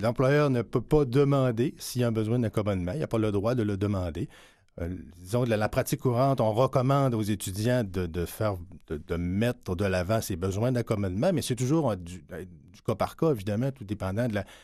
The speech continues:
de, de la capacité de l'élève à être autonome et de bien gérer ses, ses, ses, ses, ses, ses besoins de lui-même, euh, ou alors s'il y a vraiment des besoins, euh, qui, qui doivent être identifiés et qui, mis en place chez l'employeur. Donc, c'est, c'est,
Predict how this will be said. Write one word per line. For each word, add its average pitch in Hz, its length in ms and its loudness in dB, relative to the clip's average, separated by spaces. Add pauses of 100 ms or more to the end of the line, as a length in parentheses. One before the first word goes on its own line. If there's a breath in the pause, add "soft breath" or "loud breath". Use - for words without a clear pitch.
(280 loud breath)
de, 90 160 -4
de 82 240 -8
la 98 140 0
capacité - 520 -2
de 104 80 -4
l'élève 101 300 0
à 95 60 0
être 90 120 -4
autonome 95 440 -2
et 90 80 -2
de 80 60 -10
bien 95 280 -4
gérer 98 440 -2
ses, - 220 -8 (300 loud breath)
ses, - 240 -14
ses, - 200 -16
ses, - 200 -16
ses, - 180 -12
ses 87 160 -10
besoins 92 500 -2 (260 loud breath)
de 101 100 -2
lui-même, 110 560 -2 (320 loud breath)
euh, 90 160 -4
ou 117 220 -4
alors 107 220 0
s'il - 160 -4
y - 20 0
a 90 40 0
vraiment 95 240 -2
des 104 120 -2
besoins, 90 480 -4 (120)
euh, 82 400 -10
qui, - 200 -20
qui 90 140 -10
doivent 95 260 -2
être 98 140 -4 (500)
identifiés 104 880 -4
et 95 80 -6
qui, 98 100 -14
mis 104 280 -2
en 92 140 0
place 107 400 -2
chez 85 120 -6
l'employeur. 82 520 -6
Donc, 92 200 -8
c'est, - 220 -10
c'est, - 220 -8